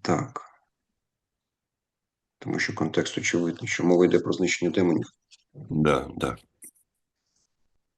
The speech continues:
Speaker 1: Мгм. Дуже важливий момент, дуже дякую. Дуже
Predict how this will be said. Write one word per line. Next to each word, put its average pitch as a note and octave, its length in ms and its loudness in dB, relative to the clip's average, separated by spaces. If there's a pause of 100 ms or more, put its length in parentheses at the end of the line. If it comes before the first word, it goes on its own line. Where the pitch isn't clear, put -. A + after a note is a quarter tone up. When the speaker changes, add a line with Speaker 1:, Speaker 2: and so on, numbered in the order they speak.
(760)
Speaker 1:
Мгм. E2+ 360 -14 (840)
Дуже F2+ 260 2
важливий E2+ 340 2
момент, E2 220 4
дуже E2 200 -2
дякую. B2 400 -4 (760)
Дуже B2 120 -16